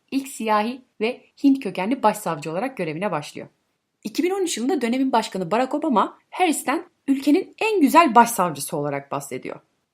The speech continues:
Bu cümlesinin birçok kişi tarafından cinsiyetçi bulunması üzerine özür dilemek zorunda kalıyor.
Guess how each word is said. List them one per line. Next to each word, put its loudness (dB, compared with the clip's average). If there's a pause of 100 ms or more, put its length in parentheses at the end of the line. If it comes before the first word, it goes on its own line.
(100)
Bu -4
cümlesinin -2
birçok -2
kişi -6
tarafından -4
cinsiyetçi -6
bulunması -6
üzerine -2 (300)
özür 0
dilemek -8
zorunda -8
kalıyor. -8